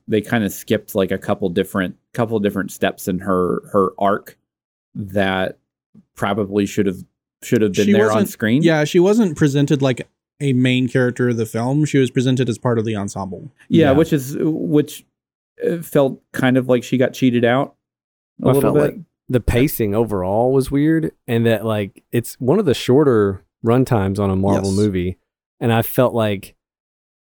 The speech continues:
Speaker 3: they should have definitely added more time and had more Jane, more Valkyrie,
Speaker 1: Mm-hmm.
Speaker 3: more, like, there was a lot of characters that I felt like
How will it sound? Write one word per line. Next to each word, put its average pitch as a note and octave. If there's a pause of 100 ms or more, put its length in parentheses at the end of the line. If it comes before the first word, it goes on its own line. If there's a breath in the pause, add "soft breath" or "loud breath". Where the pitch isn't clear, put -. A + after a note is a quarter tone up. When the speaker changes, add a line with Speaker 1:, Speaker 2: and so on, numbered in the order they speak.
(140)
Speaker 3:
they A#2+
should E3
have G#2+
definitely A#2
added G#2+
more G#2+
time G2+
and G#2
had G#2
more G#2+
Jane, G#2
more G#2+
Valkyrie, G#2
Speaker 1:
Mm-hmm. C3+
Speaker 3:
more, A2+ (200 soft breath)
like, C3
there C#3
was D3
a C#3+
lot D3
of D3
characters C#3
that A2+
I A2
felt A2+
like G#2